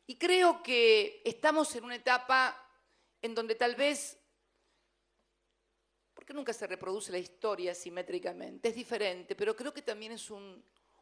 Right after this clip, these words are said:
un momento de grandes discusiones, es un momento de un punto de inflexión, porque, como dice un gran intelectual, eh,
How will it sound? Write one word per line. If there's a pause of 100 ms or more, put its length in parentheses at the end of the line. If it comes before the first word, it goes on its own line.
(120)
un
momento
de
grandes
discusiones, (400)
es
un
momento (640)
de
un
punto
de
inflexión, (640)
porque,
como
dice
un
gran
intelectual, (880)
eh,